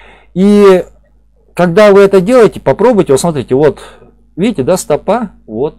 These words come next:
э, как идет. Если вы на свою стопу поставите, вы увидите вот такую линию.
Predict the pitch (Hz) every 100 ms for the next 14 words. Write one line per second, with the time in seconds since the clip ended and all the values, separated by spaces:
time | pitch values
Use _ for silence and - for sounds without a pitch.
0 | - 127 120 117 143 123 113 143 - _
1 | _ - 117 - 135 135 147 139 - 135
2 | 131 - 220 123 127 139 113 104 110 -
3 | 104 92 73